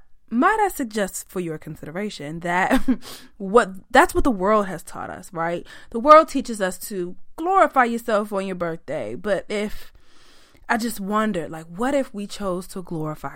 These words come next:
God on our birthdays? And because in real life,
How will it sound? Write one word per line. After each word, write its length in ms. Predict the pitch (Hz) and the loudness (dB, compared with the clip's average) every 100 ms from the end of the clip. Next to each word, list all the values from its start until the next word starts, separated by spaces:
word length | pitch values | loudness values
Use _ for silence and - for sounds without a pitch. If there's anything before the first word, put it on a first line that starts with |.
| - | -12
God 520 | - 156 156 139 - - - - | -8 -4 -4 -4 -8 -12 -12 -10
on 200 | - 160 | -6 -4
our 80 | 151 | -4
birthdays? 760 | 143 139 - 85 - 92 220 | -6 -10 -10 -12 -10 -12 -12
And 480 | - 170 165 156 110 - 185 | -8 -6 -6 -8 -10 -14 -10
because 500 | 202 190 160 165 - | -8 -6 -6 -8 -10
in 160 | 165 | -4
real 160 | 220 339 | 0 0
life, 300 | - 226 | 0 -6